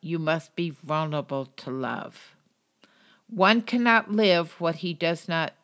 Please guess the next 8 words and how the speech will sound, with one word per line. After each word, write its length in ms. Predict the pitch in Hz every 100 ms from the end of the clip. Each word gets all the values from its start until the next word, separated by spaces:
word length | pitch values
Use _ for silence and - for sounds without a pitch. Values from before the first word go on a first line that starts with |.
| _
dedicate 640 | - 180 156 - 170 156 147
himself 580 | 156 143 - 139 135 _
to. 400 | - 147 131 - _ _ _ _ _ _ -
To 140 | 190
dedicate 720 | 170 196 208 214 214 220 202
yourself 600 | - 196 185 - 180 180 -
to 120 | 202
love, 500 | 185 156 143 147